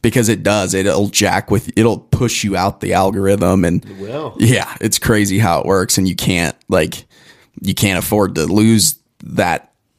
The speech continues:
Speaker 1: viewership, you know? So, I don't know. It's, I, I know that I'm a lot, I have a lot more anxiety because I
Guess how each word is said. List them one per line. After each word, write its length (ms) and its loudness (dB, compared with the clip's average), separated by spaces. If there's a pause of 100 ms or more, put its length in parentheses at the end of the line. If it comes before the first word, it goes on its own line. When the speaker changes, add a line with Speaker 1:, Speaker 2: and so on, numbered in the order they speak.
(180)
Speaker 1:
viewership, 880 2
you 120 2
know? 320 4
So, 480 0 (960)
I 160 2
don't 100 2
know. 300 0
It's, 380 0 (1160)
I, 120 -4 (160)
I 40 0
know 280 2
that 100 2
I'm 160 -2
a 60 -4
lot, 360 0 (280)
I 100 0
have 220 -2
a 40 0
lot 200 2
more 200 0
anxiety 1000 0 (200)
because 300 2
I 180 2